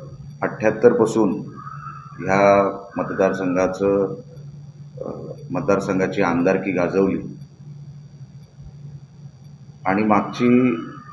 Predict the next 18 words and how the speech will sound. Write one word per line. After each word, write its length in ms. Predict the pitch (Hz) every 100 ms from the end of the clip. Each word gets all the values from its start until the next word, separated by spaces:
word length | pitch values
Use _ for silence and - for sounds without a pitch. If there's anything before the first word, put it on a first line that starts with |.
| 85
जी 100 | 95
काही 160 | 117 120
वर्ष 300 | 113 104 107
आहेत, 320 | 104 92 95 - - - - - - - - - - - - - - -
ती 60 | 117
भारतीय 360 | 101 101 123 123
जनता 280 | 120 113
पक्षाने 760 | 117 113 - 120 120 123 123 123 - - - - - - - - - - - -
फक्त 260 | 117 - 139
ती 160 | 135
निवडणूक 680 | 131 127 123 123 139 143 - - - - - - - - -
साथीदार 480 | 110 - 131 143
म्हणून 300 | 135 135 131
लढवली. 400 | 110 95 87 90 - - - - - - - - - - - - - - - - - - - - 143 - - - - - - - - -
तो 80 | 139
युतीचा 360 | 131 139 147
धर्मच 400 | 151 120 123 147
आहे, 220 | 127 117